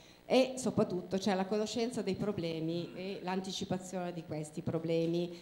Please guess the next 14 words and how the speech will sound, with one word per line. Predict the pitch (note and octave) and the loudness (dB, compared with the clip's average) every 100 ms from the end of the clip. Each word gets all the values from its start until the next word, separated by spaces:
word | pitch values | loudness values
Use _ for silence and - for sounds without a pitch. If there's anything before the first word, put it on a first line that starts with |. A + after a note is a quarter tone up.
| - | 2
per | - G#3 F3+ | 6 6 6
dare | F#3+ F#3+ | 4 4
una | F3+ | 2
soluzione. | E3+ F#3 E3 E3 E3 C#3 D#3+ D#3+ - - - - - - - - - - | -2 -2 -4 0 0 0 -2 -10 -14 -20 -20 -20 -20 -20 -20 -20 -20 0
Eh, | G#3+ G#3+ G#3+ G#3 G3+ | 2 4 4 4 2
ma | C4 | 0
soprattutto | C#4+ C4+ C#4 C4+ E4 - G4 | 4 6 4 6 4 4 -2
c'è | - C#4 G#3 F#3 - | 0 2 4 2 0
un | A3+ | 2
incredibile | A3+ A3+ A#3+ A#3 A3+ C4 A#3+ D4 C#4+ D4 | 4 2 4 2 2 0 2 2 2 2
patrimonio | A3+ G3+ A3+ A3+ A3+ A#3+ C#4 C4 | 0 0 0 2 4 4 2 2
di | A3+ | 2
energia | G#3+ G3+ G3 G3 A3 G#3 - | 0 0 -2 0 2 2 2
umana | A#3+ A#3 G3+ E3+ D#3+ D#3 | 2 4 4 2 0 -2